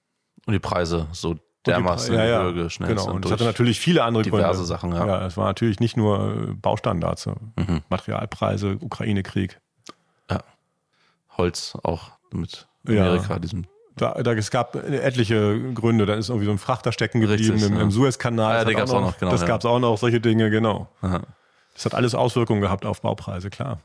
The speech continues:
Speaker 1: Ja. Wenn du dir jetzt eine Sache wünschen dürftest, so für die, dieses Thema, für dein Thema, für euer Thema, was, was wären das so?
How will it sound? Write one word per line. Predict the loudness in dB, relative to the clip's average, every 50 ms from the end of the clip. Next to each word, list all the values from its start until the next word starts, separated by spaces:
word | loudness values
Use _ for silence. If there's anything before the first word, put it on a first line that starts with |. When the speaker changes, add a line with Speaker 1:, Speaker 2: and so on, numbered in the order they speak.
| _ -12
Speaker 1:
Ja. | -10 -8 -8 -8 -10 -14 _ _ _ _ _ -20 -20 -20 -20 -18 -8
Wenn | -2 0 2
du | 2 4
dir | 2 2
jetzt | 2 2
eine | 0 0 0 2
Sache | 0 0 0 2 2
wünschen | 2 2 2 2 2 2
dürftest, | 2 2 0 -2 -4 -2 -2
so | -4 -4
für | -4 -4 0 0 2 2 4 2 2 0 -2 -6 -8
die, | -6 -2 0 0 2 4 4 2 2 0 -4 -8 -8 -2
dieses | 0 0 0 0 0
Thema, | 0 0 0 2
für | 0 0
dein | 0 2 2 2 0
Thema, | 2 2 2 2 2
für | 2 2
euer | 2 2 0 0
Thema, | 0 0 2 2 2 2 0 -2 -4 -8 -6
was, | -4 -2 -2 -2 -4 -6 -8 -8 -6 -2
was | -2 -2 -2 -2 -2
wären | 0 0 0 0
das | -2 -2 -2
so? | -2 -2 -2 -2